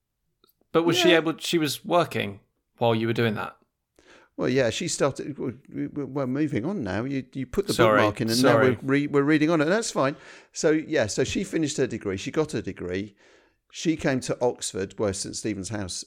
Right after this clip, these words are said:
Speaker 2: is, um, to, for me to start training to be a priest for two years at Saint Stephen's House. She started off by working for Marks and Spencer's in the, in the, in the brand new cafe in the Oxford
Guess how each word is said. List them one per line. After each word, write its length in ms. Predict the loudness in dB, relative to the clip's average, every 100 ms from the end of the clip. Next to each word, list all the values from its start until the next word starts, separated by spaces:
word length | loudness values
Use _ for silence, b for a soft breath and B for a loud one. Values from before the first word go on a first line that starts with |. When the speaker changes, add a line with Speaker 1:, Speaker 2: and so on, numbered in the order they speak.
| -6
Speaker 2:
is, 420 | -6 -6 -8 -10 b b b b _ -4
um, 420 | -2 -2 -4 -8 _ -18
to, 100 | -10
for 140 | -4 0
me 200 | 0 -2
to 120 | -4
start 480 | 0 2 2 -2 -6
training 300 | -2 -2 -4
to 80 |
be 100 | -6
a 40 | -8
priest 400 | -4 -4 -4 -8
for 80 | -12
two 200 | -6 -2
years 300 | 0 0 -2
at 80 | -8
Saint 180 | -8
Stephen's 420 | -8 -6 -6 -8 -10
House. 280 | -10 -12 b b b
She 260 | -6 -4
started 540 | -2 0 0 0 0 0
off 260 | 0 -2
by 200 | -2 -2
working 680 | 0 0 -2 -2 -6 -6 -8 b -4
for 140 | 0
Marks 420 | 2 2 0 -4
and 80 | -4
Spencer's 840 | -4 -4 -4 -4 -6 -6 -8 -10 -10 -6
in 140 | -4
the, 100 | -4 -8 _
in 120 | -2 -2
the, 140 | -2 -4
in 120 | -2
the 80 | -4
brand 480 | -4 -4 -2 0 0
new 180 | -2
cafe 540 | -4 -6 -8 -6 -6 -6
in 100 | -4
the 120 | -4
Oxford 380 | -4 -8 -10